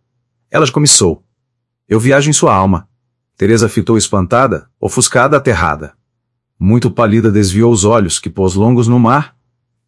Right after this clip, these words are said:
e sem se mover para Felipe, deixou escapar o seu pensamento, que era um desejo. Como fatigados de um imenso esforço, de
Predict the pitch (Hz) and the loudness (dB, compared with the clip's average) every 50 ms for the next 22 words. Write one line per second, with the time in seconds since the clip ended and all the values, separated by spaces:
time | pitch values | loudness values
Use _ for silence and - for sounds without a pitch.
0 | _ - - 120 - - 156 156 - - 170 151 120 120 123 123 - 131 123 123 | _ -6 -4 -2 0 0 0 0 0 2 2 2 2 2 0 0 0 0 0 0
1 | - 135 117 135 147 139 - 127 120 - _ _ _ _ _ _ - 104 123 117 | 0 0 0 0 0 -2 -2 -6 -8 -10 _ _ _ _ _ _ -2 0 2 2
2 | - - - 120 123 117 - - 110 101 - - 98 107 104 98 - 107 92 - | 2 2 2 2 2 2 2 2 0 0 0 2 2 2 2 2 2 0 0 0
3 | 113 101 - 113 104 101 98 98 87 - 87 - _ _ - - 101 95 98 110 | 0 0 0 2 2 2 2 2 0 -4 -8 -14 _ _ -4 -2 0 2 2 2
4 | 113 113 113 104 95 92 90 95 90 82 80 78 _ _ _ _ _ _ _ _ | 2 2 2 2 2 0 0 0 -2 -4 -6 -12 _ _ _ _ _ _ _ _
5 | _ _ _ _ _ _ _ _ _ _ _ _ _ _ _ _ _ _ _ _ | _ _ _ _ _ _ _ _ _ _ _ _ _ _ _ _ _ _ _ _
6 | _ _ _ _ _ _ _ _ _ _ - - 151 147 127 - 120 104 - 147 | _ _ _ _ _ _ _ _ _ _ -4 0 0 2 2 0 0 -2 0 0
7 | 113 127 127 131 123 127 107 113 135 147 143 135 147 160 151 - 135 113 - - | 0 2 2 2 2 0 0 0 2 2 2 2 2 2 0 0 0 0 -2 0
8 | - 117 127 131 - - - 82 92 85 | 0 0 0 0 0 -4 -6 -8 -12 -12